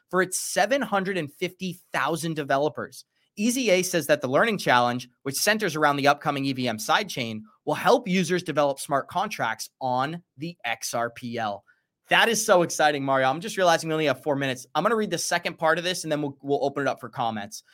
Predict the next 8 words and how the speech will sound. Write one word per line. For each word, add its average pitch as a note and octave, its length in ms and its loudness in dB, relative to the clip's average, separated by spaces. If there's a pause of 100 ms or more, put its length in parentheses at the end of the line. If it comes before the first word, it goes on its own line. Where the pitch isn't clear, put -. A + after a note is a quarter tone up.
(220)
So E3+ 380 6 (240)
this G#3+ 180 2
is B3 100 -4
where A3+ 120 4
the F#3+ 100 0
developer D#3 420 2
comes C3+ 300 -2
in. A2+ 180 -4